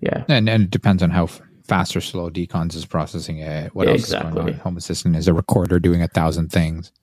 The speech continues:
Speaker 1: Yep, yep, yep. Am I
Speaker 2: Whatever.
Speaker 1: streaming something from Plex and, you know, consuming my local
Speaker 2: Yeah.
Speaker 1: bandwidth? Yeah.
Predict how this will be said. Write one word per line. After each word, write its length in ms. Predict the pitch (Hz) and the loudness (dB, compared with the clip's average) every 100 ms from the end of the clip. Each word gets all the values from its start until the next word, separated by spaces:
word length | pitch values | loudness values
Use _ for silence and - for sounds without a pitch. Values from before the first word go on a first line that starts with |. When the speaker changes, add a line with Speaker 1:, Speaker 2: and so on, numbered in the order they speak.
| - | -2
Speaker 1:
Yep, 420 | 123 147 - - | 2 2 0 -4
yep, 140 | 147 - | -4 0
yep. 200 | 139 - | 0 0
Am 100 | 107 | -4
I 140 | 104 101 | -2 0
Speaker 2:
Whatever. 140 | 92 | 0
Speaker 1:
streaming 300 | 82 110 104 | 0 0 0
something 220 | 101 - | -2 -4
from 140 | - 101 | -6 -4
Plex 360 | - 107 - | 0 0 0
and, 240 | - 98 95 - | -4 -4 -8 -6
you 80 | |
know, 140 | 104 101 - | -4 -4 -4
consuming 380 | 104 - 104 104 | -6 -2 -2 -2
my 80 | 98 | 4
local 140 | 135 | 6
Speaker 2:
Yeah. 120 | 120 | 6
Speaker 1:
bandwidth? 600 | 110 104 104 104 104 - | 4 0 -2 -4 -6 -8
Yeah. 140 | - | -12